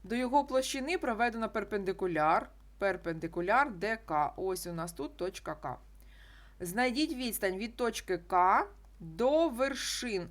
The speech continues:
А і Б, від точки К до Б і від точки К до А.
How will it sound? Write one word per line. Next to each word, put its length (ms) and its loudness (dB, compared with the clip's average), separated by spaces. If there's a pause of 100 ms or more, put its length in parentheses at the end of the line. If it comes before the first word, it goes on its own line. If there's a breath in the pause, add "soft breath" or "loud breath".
А 300 2
і 100 -6
Б, 380 2 (560)
від 220 -8
точки 460 -6
К 300 -4
до 180 -6
Б 300 2 (880 soft breath)
і 260 -4
від 280 -4
точки 520 -2
К 360 0
до 360 -4
А. 200 0